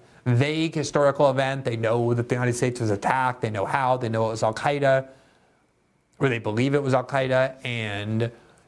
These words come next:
they know it resulted in things like the Iraq War, but they don't think they know very much else about it.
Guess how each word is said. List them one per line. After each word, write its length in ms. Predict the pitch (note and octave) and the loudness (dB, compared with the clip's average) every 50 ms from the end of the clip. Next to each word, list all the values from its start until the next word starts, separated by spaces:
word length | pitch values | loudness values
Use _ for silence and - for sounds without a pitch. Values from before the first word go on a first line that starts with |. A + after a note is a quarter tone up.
| _ _ _ _ _ | _ _ _ _ _
they 120 | B2+ B2+ | -2 0
know 180 | B2+ C3+ B2+ B2 | 0 -2 -2 -2
it 60 | B2+ | -2
resulted 460 | B2 B2 A#2 B2 B2 A#2+ - - A#2+ | -2 0 2 2 0 0 0 -2 -4
in 240 | A2+ G#2+ G#2 G2+ G2+ | -2 -4 -6 -8 -6
things 240 | - - C3 B2 A2 | -4 -2 -2 0 2
like 160 | A#2 A#2 - | 0 0 0
the 60 | - | 0
Iraq 300 | A#2 A2+ A2+ A2 G#2 - | 2 2 2 0 0 2
War, 140 | - F#3+ G#3 | 4 4 4
but 160 | G#3 G3 E3 | 4 2 0
they 80 | - D3 | 0 0
don't 140 | C#3+ D3 - | -2 -2 -4
think 140 | - D3 - | -4 -2 -2
they 100 | D#3 C#3+ | 0 0
know 120 | C3+ B2+ | 0 -2
very 260 | B2 A#2+ B2 B2 A#2+ | 0 0 0 0 2
much 240 | A#2 A2+ A#2 - - | 0 -2 -2 -4 -4
else 280 | - - A#2+ A#2 A2+ - | -2 0 0 0 0 -2
about 380 | A2+ G2+ F#2+ A2 A2+ A#2 A2+ G2+ | -6 -4 -4 -4 -4 -2 -2 -4
it. 320 | E2+ - - - - | -6 -10 -14 -18 -20